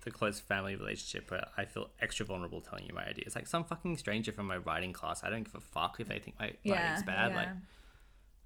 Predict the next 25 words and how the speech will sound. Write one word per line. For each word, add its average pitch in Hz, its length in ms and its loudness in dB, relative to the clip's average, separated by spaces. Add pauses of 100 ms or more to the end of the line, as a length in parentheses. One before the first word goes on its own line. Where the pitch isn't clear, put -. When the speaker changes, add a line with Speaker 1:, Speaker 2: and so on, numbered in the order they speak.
(240)
Speaker 1:
you 127 100 2
know? 135 260 4 (120)
Speaker 2:
Yeah, 220 300 4 (440)
it's 208 160 0
interesting. 226 260 -2
Speaker 1:
And 131 100 8
they 143 80 12
can, 147 140 6
I 127 80 12
don't, 151 240 8
if 131 80 2
they're, 135 260 4
yeah. 113 280 6 (240)
And 131 80 8
I 139 60 12
think, 190 220 6
and 131 160 10
I, 127 140 12
and 156 160 8
I 131 240 12
probably 156 240 4
feel, 110 220 0 (180)
feel, 104 340 4 (600)
uh, 98 180 4
incorrectly - 800 4